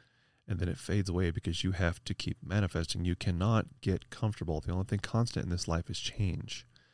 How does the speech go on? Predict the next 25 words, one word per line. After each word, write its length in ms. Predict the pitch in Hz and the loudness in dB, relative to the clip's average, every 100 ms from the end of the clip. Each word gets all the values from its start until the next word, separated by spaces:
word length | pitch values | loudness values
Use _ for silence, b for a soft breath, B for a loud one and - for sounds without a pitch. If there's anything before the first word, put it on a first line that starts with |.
| b b b b b b | b b b b b b
Change 400 | - 117 87 76 | 2 4 4 2
is 180 | - 87 | -2 -4
your 120 | - | -4
constant. 480 | - 76 73 - - - _ _ _ _ _ _ _ _ _ _ _ _ _ _ _ _ _ _ _ _ B B B B B B | -4 -4 -4 -6 -8 -12 _ _ _ _ _ _ _ _ _ _ _ _ _ _ _ _ _ _ _ _ B B B B B B
The 80 | 113 | -10
car, 320 | - 101 95 | -2 2 4
the 80 | 80 | 2
money, 220 | 82 87 | 0 0
the 100 | 85 | 0
dream 200 | 85 82 | 0 0
job, 240 | 85 80 92 | 2 0 -2
the 60 | |
person, 380 | - - - - | -2 0 0 -2
whatever, 320 | 67 - - - | -2 -2 -2 -4
it's 180 | - | -2
not 260 | 87 87 - - _ _ _ | 2 2 0 -6 _ _ _
gonna 200 | - 90 | 0 2
stay 480 | 80 - 78 76 82 - | 2 2 2 0 -2 -6
forever. 580 | - - 80 76 - 95 - _ _ _ _ _ _ _ _ _ _ _ _ _ B B B B | -20 -8 -2 0 -2 -6 -10 _ _ _ _ _ _ _ _ _ _ _ _ _ B B B B
Those 180 | 104 104 | 6 6
people 340 | - 120 127 | 8 6 8
who 340 | 107 104 87 - - _ _ - | 8 6 6 2 -12 _ _ -4
are 160 | 95 90 | 0 0
married 460 | 92 85 85 95 | 2 2 4 2
forever, 640 | - - 87 90 107 127 | 0 0 2 2 4 2